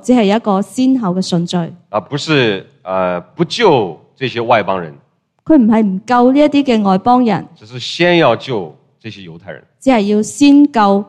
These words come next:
Speaker 1: 猶太人。
Speaker 2: 這個在，呃，保羅，呃，他在羅馬書裡面就講到：“我不以福音為恥，這福音本是上帝的大能，要救一切相信的人。”然後專門說到先救猶太人，后是希腊人。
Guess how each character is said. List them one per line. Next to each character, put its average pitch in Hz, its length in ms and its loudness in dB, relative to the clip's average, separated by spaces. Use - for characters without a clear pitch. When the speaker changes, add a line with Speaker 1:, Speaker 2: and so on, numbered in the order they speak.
Speaker 1:
猶 170 160 -2
太 185 200 -4
人。 160 220 -6
Speaker 2:
這 135 120 -4
個 120 60 2
在， 110 640 0
呃， 90 360 -10
保 92 220 0
羅， 110 520 -4
呃， 87 340 -14
他 110 180 -8
在 107 140 -4
羅 110 180 -2
馬 95 160 -2
書 107 240 -20
裡 90 140 -16
面 82 260 -18
就 101 140 -20
講 76 200 -20
到 82 120 -16
：“我 98 140 -14
不 214 200 -12
以 131 160 -4
福 113 260 -16
音 131 160 -8
為 110 200 -4
恥， - 220 -20
這 127 160 0
福 113 180 -8
音 135 220 0
本 90 180 -8
是 101 140 -20
上 131 260 -4
帝 104 80 -8
的 87 120 -6
大 90 180 -4
能， 85 180 -14
要 104 140 -2
救 98 180 -12
一 101 120 -16
切 101 180 -18
相 92 200 -18
信 92 120 -18
的 78 40 -20
人。” 78 200 -20
然 110 100 -10
後 131 100 -8
專 170 160 -4
門 165 120 -4
說 160 180 -12
到 113 240 -4
先 175 460 0
救 113 360 -2
猶 90 200 -10
太 98 140 -2
人， 76 280 -10
后 135 360 -2
是 82 320 -20
希 - 260 -18
腊 80 140 -8
人。 71 140 -20